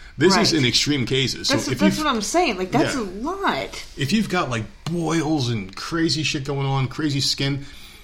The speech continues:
Speaker 1: uh, diseases, and if this is your last line of defense, you can do it in very small quantities. Half cup is way too much. And supposedly she says that that's what she's laying. So they're putting this out there for people that are probably dumb as fuck, that are watching C N N,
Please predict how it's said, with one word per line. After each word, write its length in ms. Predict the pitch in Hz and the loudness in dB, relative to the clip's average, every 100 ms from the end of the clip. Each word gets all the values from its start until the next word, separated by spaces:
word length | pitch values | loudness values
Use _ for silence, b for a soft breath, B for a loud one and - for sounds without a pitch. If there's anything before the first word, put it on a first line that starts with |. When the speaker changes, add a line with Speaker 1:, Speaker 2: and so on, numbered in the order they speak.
| B | B
Speaker 1:
uh, 180 | 123 117 | -4 -2
diseases, 560 | 107 110 139 143 147 127 | -2 -2 0 0 0 0
and 160 | 135 - - | 0 -4 -6
if 680 | 110 - 127 - - 131 | -6 -6 -8 -4 -2 -2
this 340 | 127 120 175 175 | -4 4 6 6
is 140 | 151 | 4
your 120 | 151 | 2
last 360 | 113 120 131 - | 2 2 0 2
line 200 | 123 131 | 2 0
of 80 | 104 | 0
defense, 440 | 95 - 127 135 | -4 -2 0 0
you 140 | 127 135 | 0 0
can 220 | 139 113 | 0 0
do 340 | - 127 139 | 0 0 2
it 100 | 165 - 123 | 0 -2 0
in 140 | 117 | 2
very 300 | 127 135 131 | 2 2 2
small 360 | - 135 117 104 | 0 -2 -4 -4
quantities. 680 | 123 123 110 92 92 - - | -2 -2 -2 -4 -6 -8 -6
Half 240 | 135 139 - | -4 -4 -2
cup 220 | 143 127 | -4 -2
is 120 | 107 | -6
way 340 | 101 104 147 131 | -6 -4 -2 -2
too 160 | 110 | -2
much. 400 | 98 90 - - B B B B B | -4 -6 -8 -8 B B B B B
And 160 | 135 135 | 0 2
supposedly 420 | - 185 170 147 | 2 2 2 2
she 160 | - 139 | 0 0
says 300 | - 127 110 | 0 0 -2
that 260 | 120 120 | -2 -2
that's 220 | 107 117 - | -2 -2 -2
what 120 | 117 | -4
she's 240 | 120 98 | -2 -2
laying. 280 | 110 113 107 B B | -2 -2 -4 B B
So 180 | - 135 | 0 2
they're 160 | 202 | 2
putting 300 | 226 214 185 | 2 2 4
this 160 | 120 139 | 2 0
out 240 | 147 156 | -2 -4
there 140 | 104 95 | -4 -4
for 120 | 107 | -4
people 400 | 113 101 92 - | -4 -4 -6 -6
that 240 | 113 110 | -4 -4
are 80 | 113 | -6
probably 420 | - 135 143 131 | -6 -4 -2 -2
dumb 300 | 110 98 135 | -4 -2 -2
as 100 | 139 | -2
fuck, 360 | - 110 95 98 | -4 -6 -10 -6
that 100 | 107 | -4
are 40 | |
watching 360 | 101 110 113 113 | -2 -2 -2 -2
C 180 | - 127 | 0 0
N 100 | 107 | 0
N, 280 | 92 95 | -4 -8